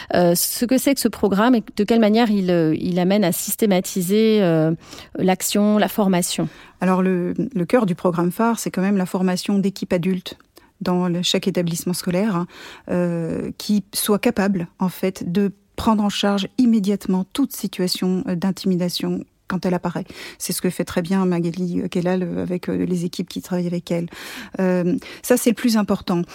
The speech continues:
Speaker 2: parce qu'il faut que les adultes soient compétents en interne, au sein même des établissements scolaires, là où ça apparaît, hein, euh, pour stopper immédiatement, euh, ces brimades. Euh, donc, euh, on forme ces équipes d'adultes.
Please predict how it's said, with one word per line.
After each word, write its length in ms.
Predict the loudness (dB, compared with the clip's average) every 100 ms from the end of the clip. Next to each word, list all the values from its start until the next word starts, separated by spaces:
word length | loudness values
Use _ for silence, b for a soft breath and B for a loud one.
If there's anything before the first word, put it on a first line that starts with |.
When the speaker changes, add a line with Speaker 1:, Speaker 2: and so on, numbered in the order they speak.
| -8 -4
Speaker 2:
parce 180 | -4
qu'il 320 | 0 2 2 2
faut 160 | 0
que 140 | 2 2
les 100 | 2
adultes 400 | 0 0 -2 -6
soient 280 | -4 -4 -4
compétents 460 | -2 0 0 -2 -6 -10 _ _ _ 2
en 200 | 6 6
interne, 460 | 4 2 0 0 0
au 140 | 2 2
sein 240 | 4 2
même 280 | 4 2 2
des 180 | 2 0
établissements 420 | 0 -4 -2 -4
scolaires, 380 | -2 0 0 2
là 240 | 2 2
où 80 | 0
ça 180 | -2 -6
apparaît, 340 | -4 -6 -8 -10 -8
hein, 100 | -6 -6 B -14 -6
euh, 320 | -2 -2 -4 -6 -6
pour 260 | -4 -2 -2
stopper 420 | -2 -4 -2 -2
immédiatement, 600 | 0 -2 -4 -4 -6 -4 -6
euh, 320 | -6 -6 -8 -6
ces 200 | -2 0
brimades. 520 | 2 2 0 -2 -6 B B B -14 -10
Euh, 160 | -8 -8 -12 _ _
donc, 380 | -2 2 2 2
euh, 240 | 2 2 2
on 100 | 0
forme 300 | 0 2 2
ces 240 | 0 -2
équipes 220 | -4 -6
d'adultes. 520 | -4 -2 0 0 0